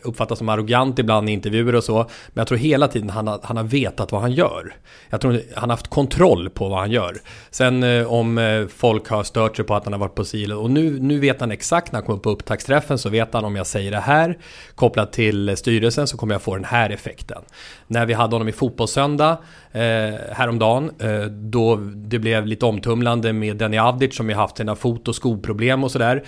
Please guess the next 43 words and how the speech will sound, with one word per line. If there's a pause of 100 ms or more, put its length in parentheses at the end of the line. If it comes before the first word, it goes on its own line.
och
som
blev
inbytt
och
utbytt
i,
i
samma
halvlek, (180)
och,
och
man
såg (200)
att
det
var
någonting
omtumlande
i
samband
med
gesterna
efteråt.
Och
vad
händer
med
Avdic?
Och
vi
var
beredda, (200)
Jens
Fjällström,
Olof
Lund,
Tommy
Åström,
ett
batteri
med
frågor